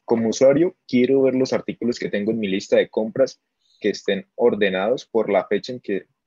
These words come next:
en que es probable que tenga que volver a comprar cada uno de ellos para tener claro lo que necesito comprar pronto. Entonces aquí nos dan, eh, los posibles estados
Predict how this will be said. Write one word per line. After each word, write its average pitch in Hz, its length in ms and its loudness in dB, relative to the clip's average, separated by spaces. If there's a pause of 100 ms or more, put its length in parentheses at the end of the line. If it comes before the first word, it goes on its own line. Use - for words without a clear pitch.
(300)
en 104 140 -12
que 98 160 -4
es - 80 -8
probable 107 340 4
que 104 80 2
tenga 95 300 -2
que - 100 -4
volver 104 360 4
a 104 100 -4
comprar 90 400 -2
cada 101 260 4
uno 101 220 -2
de 87 100 -6
ellos - 260 -14 (200)
para 98 220 0
tener 95 300 -4
claro 113 380 2 (400)
lo 107 140 0
que 107 140 -2
necesito 98 460 -4
comprar 87 380 -2
pronto. - 240 -6 (1080)
Entonces 95 480 -10
aquí 95 220 -6
nos 92 140 -2
dan, 95 280 -2 (520)
eh, 208 280 2 (500)
los 101 180 -4
posibles 98 640 0
estados - 560 2